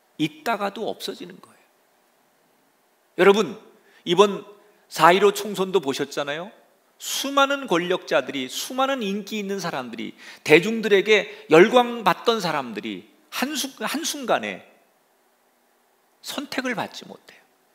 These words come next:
권력이라는 거, 인기라는 거, 세상 사람들이 제시하는 능력이라는 거, 오늘 있다가 내일 얼마든지 없어지는 게 세상의 기준이에요. 그런데 하나님은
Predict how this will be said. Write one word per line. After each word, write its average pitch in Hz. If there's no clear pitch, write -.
권력이라는 208
거, 226
인기라는 196
거, 233
세상 208
사람들이 202
제시하는 196
능력이라는 180
거, 214
오늘 220
있다가 185
내일 220
얼마든지 233
없어지는 214
게 208
세상의 147
기준이에요. -
그런데 254
하나님은 294